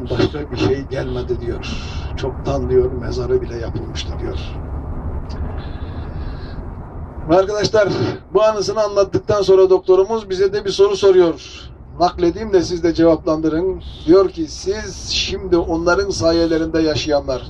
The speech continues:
Evet, biz onların sayelerinde yaşıyoruz, değil mi? "Sorun kendi kendinize." diyor. "Siz de bu vatanın her evladını kendi evladınız gibi, vatanın her karış toprağını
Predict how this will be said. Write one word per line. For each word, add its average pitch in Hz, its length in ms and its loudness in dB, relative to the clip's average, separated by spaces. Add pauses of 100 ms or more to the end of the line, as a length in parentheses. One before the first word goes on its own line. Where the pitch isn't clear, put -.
(120)
Evet, 156 260 2 (420)
biz 175 140 4
onların 165 320 4
sayelerinde 156 560 0
yaşıyoruz, 131 500 2
değil 196 160 4
mi? 202 220 2 (1700)
"Sorun 220 560 2
kendi 185 400 2
kendinize." 165 640 0
diyor. 139 260 0 (160)
"Siz 180 520 -8
de 156 180 4
bu 185 120 6
vatanın 190 640 2 (200)
her 190 580 4
evladını 156 840 4 (120)
kendi 165 400 0
evladınız 165 1080 4
gibi, 139 480 -6 (1120)
vatanın 156 500 4
her 190 400 -2
karış 151 340 0
toprağını 147 760 2